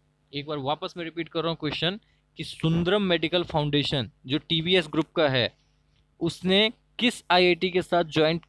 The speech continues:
ज्वाइन करके एक लो cost automated respiratory assistant device बनाई है, जिसका नाम है सुंदरम वेंटेगो। तो option आंसर है आपका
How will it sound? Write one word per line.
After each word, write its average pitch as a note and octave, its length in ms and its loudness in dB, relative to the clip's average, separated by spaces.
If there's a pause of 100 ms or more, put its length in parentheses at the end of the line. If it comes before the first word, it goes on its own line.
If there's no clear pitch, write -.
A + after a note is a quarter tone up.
ज्वाइन D3 420 0
करके D#3+ 480 -2 (500)
एक D#3+ 160 0
लो D#3+ 300 4
cost E3+ 380 -2
automated E3 500 -2
respiratory D#3 540 -6
assistant D#3+ 440 -8
device D3 280 -2
बनाई C#3+ 340 -6
है, E3 100 -2
जिसका D3 340 -4
नाम C#3 400 0
है D#3+ 240 0 (260)
सुंदरम D#3 800 0 (200)
वेंटेगो। C3 800 0 (240)
तो C3 80 2
option E3 360 -2
आंसर D3+ 340 0
है E3 60 4
आपका F#3 260 0